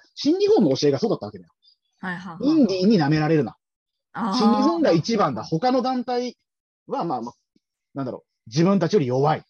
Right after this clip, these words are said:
Speaker 2: はいはいはいはい。
Speaker 1: だから新日本は絶対強くなって、他の団体を叩き潰さなきゃいけないって教えを受けて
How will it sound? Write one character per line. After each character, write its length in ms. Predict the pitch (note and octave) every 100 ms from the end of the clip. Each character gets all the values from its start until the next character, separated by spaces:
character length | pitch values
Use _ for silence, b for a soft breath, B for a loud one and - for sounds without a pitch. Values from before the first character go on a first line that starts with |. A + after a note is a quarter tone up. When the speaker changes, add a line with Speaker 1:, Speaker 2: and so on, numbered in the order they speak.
| _ _ _ _ _ _
Speaker 2:
は 160 | F#3 E3
い 0 |
は 0 |
い 40 |
は 160 | F#3+ C#3+
い 20 |
は 60 | E3
い。 20 |
Speaker 1:
だ 80 | G#3+
か 80 |
ら 100 | F3
新 180 | - G#3+
日 100 | G#3
本 260 | G#3+ G#3 F#3+
は 180 | C4+ D#3
絶 220 | E3 -
対 160 | F3+
強 200 | E3 -
く 60 | D3
な 80 | C3
っ 60 |
て、 80 | -
他 180 | C3 E3
の 120 | D#3+ _ _ _ _ _ _ _ C#3+
団 160 | E3
体 160 | E3 D#3+
を 80 | C#3+
叩 320 | - A#3 A3+
き 60 |
潰 100 | B3
さ 80 | C4+
な 80 | A#3
き 20 |
ゃ 40 | C3+
い 20 |
け 60 |
な 80 | A#2+
い 0 |
っ 20 |
て 80 | -
教 240 | C#3+ - G#3+
え 40 |
を 60 | F3+
受 240 | A#3 C#4
け 100 |
て 60 | F#3